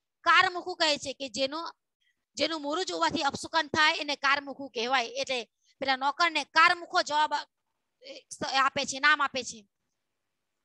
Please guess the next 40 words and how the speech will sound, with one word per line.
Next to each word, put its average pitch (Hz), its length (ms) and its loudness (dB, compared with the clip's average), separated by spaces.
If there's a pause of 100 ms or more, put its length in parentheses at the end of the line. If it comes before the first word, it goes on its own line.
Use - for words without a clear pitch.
(140)
અપશુકનિયાર 330 640 4
કહે 349 260 2
છે. - 280 -8 (520)
એટલે 262 140 -4
પેલો 269 140 -4
નોકર 262 320 2
પર 403 180 6
વળતો 330 320 2
જવાબ 294 260 0
રાજાને 262 340 2
આપે 240 240 -4
છે, 247 320 -6 (180)
છેલ્લી 349 420 0
ઈચ્છા 294 320 -2
છે, 277 160 -4
વાત 277 180 0
કરવા 277 320 -4
ગયો 269 260 -4
છે. 262 260 -6 (280)
એટલે 262 160 -8
પેલો 254 160 -6
નોકર 277 300 -2
જવાબ 254 280 -4
આપે 240 200 -4
છે 254 140 -8
કે, 240 160 -6
"હે 277 180 4
રાજાજી, 277 640 2 (320)
જેવી 277 300 0
રીતે 381 260 2
કાલે 277 260 0
સવારે 262 340 0
તમે 254 200 -6
મારું 240 320 -4
મોઢું 330 240 -2
જોયું 277 320 -4
હતું 254 340 -10 (1000)
એ 415 200 8
જ 302 100 0
રીતે 311 580 0